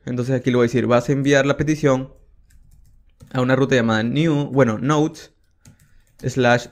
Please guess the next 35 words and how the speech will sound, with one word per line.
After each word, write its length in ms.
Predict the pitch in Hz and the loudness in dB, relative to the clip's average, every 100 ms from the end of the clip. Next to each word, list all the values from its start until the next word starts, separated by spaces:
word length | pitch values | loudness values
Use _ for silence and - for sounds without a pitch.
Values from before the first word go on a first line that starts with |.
| - | -8
new 360 | 139 135 131 | -2 0 0
note. 400 | 127 110 107 95 - _ _ _ _ _ _ _ | 0 0 -2 -8 -18 _ _ _ _ _ _ _
¿Y 260 | 147 147 143 | 4 6 4
a 100 | 147 | 2
través 260 | 147 180 | 2 2
de 80 | 180 | 2
qué 100 | 175 | 0
método 280 | 180 180 160 | 0 0 2
lo 80 | 147 | 2
vas 160 | 151 | 2
a 20 | |
enviar? 240 | 165 170 135 | 0 2 2
Lo 80 | 120 | 2
vas 160 | 120 | 2
a 40 | 135 | 0
enviar 160 | 139 | 0
a 80 | 135 | 0
través 220 | 117 120 | -2 -2
de 60 | 135 | -2
un 80 | 143 | -2
método 420 | 143 139 135 - | 0 0 0 -2
post. 380 | 120 110 - - _ _ _ _ _ - | -2 -2 -6 -18 _ _ _ _ _ -4
Y 80 | |
con 180 | 160 190 | -2 0
esto 260 | 196 190 175 | 0 0 2
ya 120 | 160 | 2
tenemos 440 | 160 160 160 160 147 | 0 -4 -2 -4 -2
listo 380 | 156 170 165 | 0 0 -2
nuestro 220 | 156 139 127 | -2 -2 -4
formulario 520 | 139 127 123 127 131 | -4 -4 0 2 2
del 140 | 120 | 0
frontend, 460 | 113 123 120 104 113 | 0 -2 -2 -4 -8
así 300 | 120 123 143 | -6 -4 -2
de 80 | 135 | -2
simple. 440 | 139 117 107 101 | -2 -4 -4 -8